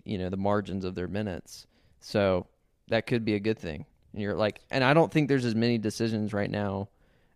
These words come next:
uh, on the wing, because I feel like that is a position where you can tell with eight, uh, eight minutes of playing time whether a guy has or not an, in a night. And I think the one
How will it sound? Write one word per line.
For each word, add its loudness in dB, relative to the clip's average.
uh, -2
on -2
the 0
wing, 4
because -2
I 0
feel 4
like 2
that 6
is 0
a 0
position -2
where 2
you -2
can 0
tell 2
with 0
eight, 0
uh, 0
eight 2
minutes 0
of -4
playing -2
time -2
whether 2
a -2
guy 2
has 2
or -6
not -6
an, -8
in -4
a -4
night. -6
And -2
I 0
think -4
the 2
one 8